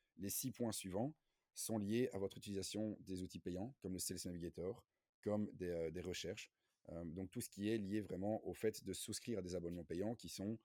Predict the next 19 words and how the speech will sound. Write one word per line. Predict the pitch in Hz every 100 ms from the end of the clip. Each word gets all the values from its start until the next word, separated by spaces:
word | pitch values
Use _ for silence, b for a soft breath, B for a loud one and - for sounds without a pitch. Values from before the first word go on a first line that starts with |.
| b b b
de | 92 85
l'ordre | 101 90
de | 92
trente | - 92 101 -
à | 85 87 82
cent | - 90
dix | 90 87
euros | 85
par | 82 82
mois, | 87 117 -
selon | - 92
la | 87
formule | - 90
que | 80
vous | 85
preniez | - 90 95
entre | -
des | 82
sales, | 80 - 98